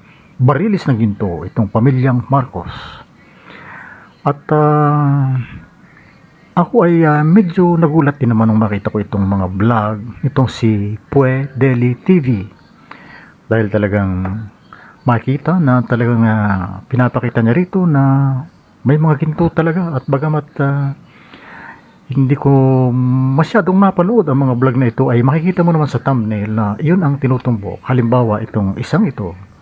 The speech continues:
Marcos Shocking Plan, Yamasitas Gold and the Illuminati. Ang nakakagimbal na plano ni Pangulong Ferdinand. At yan po ay, ah, I think sa loob ng tatlong taon siguro to, ay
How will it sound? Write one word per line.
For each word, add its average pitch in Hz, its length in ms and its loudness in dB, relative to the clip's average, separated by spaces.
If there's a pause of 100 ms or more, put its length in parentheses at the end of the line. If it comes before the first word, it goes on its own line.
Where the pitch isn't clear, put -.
(680)
Marcos 175 480 -2
Shocking 143 560 -2
Plan, 101 400 -2 (400)
Yamasitas 135 800 -2
Gold 139 560 0 (480)
and 127 240 2
the 127 80 2
Illuminati. 110 560 0 (800)
Ang 135 480 0
nakakagimbal 120 640 0
na 113 80 2
plano 165 480 0
ni 139 80 2
Pangulong 120 560 0
Ferdinand. 135 720 -2 (480)
At 123 160 -4
yan 110 160 0
po 143 320 -2
ay, 113 160 0
ah, 92 560 -4
I 135 80 0
think - 240 -4
sa 135 80 2
loob 123 160 2
ng 120 240 2
tatlong 117 320 -4
taon 127 160 0
siguro 123 320 0
to, 113 240 -4 (1040)
ay 127 240 0